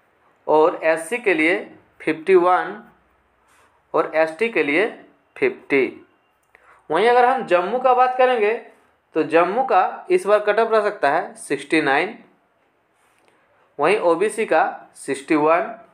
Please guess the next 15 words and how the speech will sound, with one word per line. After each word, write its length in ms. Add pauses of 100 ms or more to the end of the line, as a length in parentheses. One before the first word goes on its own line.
(540)
ईडब्ल्यूएस 560
के 100
लिए 400
सिक्सटी, 520 (600)
एससी 360
के 140
लिए 240 (300)
फिफ्टी 320
सिक्स 440 (560)
और 200
एसटी 320
के 120
लिए 220 (300)
फिफ्टी 320
फ़ाइव। 380